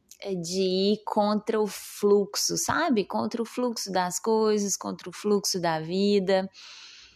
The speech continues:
É, quando a gente tá insistindo muito pra que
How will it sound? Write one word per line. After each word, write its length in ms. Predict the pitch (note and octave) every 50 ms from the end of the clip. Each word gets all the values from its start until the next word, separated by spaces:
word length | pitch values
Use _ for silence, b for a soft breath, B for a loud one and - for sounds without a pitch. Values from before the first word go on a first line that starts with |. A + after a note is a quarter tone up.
| B B _ _ -
É, 680 | - F3 F3 E3+ E3+ E3+ E3 E3+ E3+ E3+ E3+ - - - _
quando 200 | - G3 G3 G3
a 80 | G3
gente 240 | F3 F#3+ G3+ F#3+ -
tá 100 | - A3
insistindo 1300 | G#3+ A3 G#3 - - - - B3+ B3 - - - - - - - - - B3 B3+ C4+ D4+ D#4+ D4+ D4 C4+
muito 600 | B3 A3+ A3+ A3+ A3+ A#3 A#3 A3 A3+ - A3+ G#3+
pra 280 | A3 - - G#3 G3 F#3+
que 560 | - - - - - G#3 G3+ G3 G3 F#3+